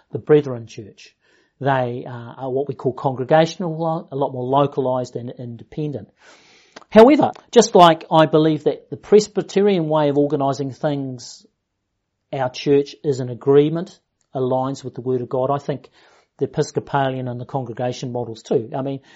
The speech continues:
they align with God's Word, and as long as they're freeing up people to worship,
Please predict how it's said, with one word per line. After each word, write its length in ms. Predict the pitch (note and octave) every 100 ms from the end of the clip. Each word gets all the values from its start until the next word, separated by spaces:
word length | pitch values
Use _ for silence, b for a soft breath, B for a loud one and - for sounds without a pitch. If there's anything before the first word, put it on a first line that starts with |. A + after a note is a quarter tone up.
| b b
they 100 | D3+
align 460 | C#3 C3 C3+ C3+ B2+
with 160 | A#2
God's 300 | - B2 A#2
Word, 340 | A#2 B2 B2 B2
and 140 | A#2+
as 100 | C3
long 180 | E3 G#3+
as 60 | G#3
they're 160 | E3+
freeing 400 | D#3 F3+ F3+ F3
up 160 | D#3 -
people 280 | E3 D3+ B2+
to 60 |
worship, 480 | A#2 C#3+ C#3+ B2+